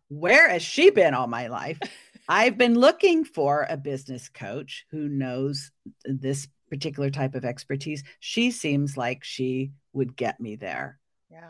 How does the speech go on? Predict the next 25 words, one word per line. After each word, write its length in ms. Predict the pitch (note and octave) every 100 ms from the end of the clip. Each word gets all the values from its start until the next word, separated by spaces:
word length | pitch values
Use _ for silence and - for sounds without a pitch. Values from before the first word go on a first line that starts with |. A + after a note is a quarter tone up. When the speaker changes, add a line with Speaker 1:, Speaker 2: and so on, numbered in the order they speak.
| _
Speaker 1:
And 240 | - D3 C#3+
then 260 | E3 F3+
they 140 | F#3+ F3+
hop 280 | E3 D#3+ D#3+
over, 300 | D#3 D#3 D3+
listen 320 | C#3+ C#3+ C#3
to 180 | C#3+ C3+
an 80 |
episode 600 | C3 C3 C#3 C3+ C3+ C#3
or 100 | C3+
a 40 | C3
few 440 | C3+ C#3 C#3 C#3+
or 100 | B2
a 40 | C3
bunch 360 | B2 B2+ C#3+ C3+
of 120 | C#3
mine, 480 | C3 B2 D#3 A3 C4 _ _
maybe 240 | C#3 C#3+ C#3+
follow 320 | C#3+ C#3 D3
me 160 | C#3+ D3+
for 160 | D3
a 60 | C#3+
minute 260 | C#3 C#3+
on 160 | C3+ C3
social, 560 | C#3 C3 C3+ F#3+ G#3